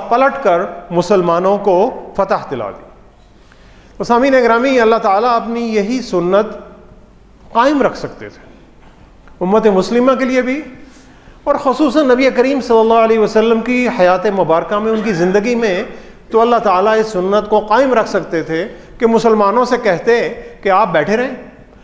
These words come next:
आप जैसे मेहनत कर रहे हैं करते रहें, और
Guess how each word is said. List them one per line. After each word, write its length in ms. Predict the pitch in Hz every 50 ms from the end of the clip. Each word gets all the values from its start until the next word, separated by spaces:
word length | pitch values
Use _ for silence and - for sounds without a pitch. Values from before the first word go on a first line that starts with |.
| - - -
आप 300 | 196 208 226 233 196 175
जैसे 300 | 214 202 202 - - 240
मेहनत 300 | 214 208 208 208 220 214
कर 160 | 214 208 185 196
रहे 120 | 208 208
हैं 120 | 220 214 214
करते 280 | - 165 214 208 214 208
रहें, 240 | 208 220 233 254 262 - - - - - - - - - - - -
और 460 | - 214 233 247 262 269 277 277 240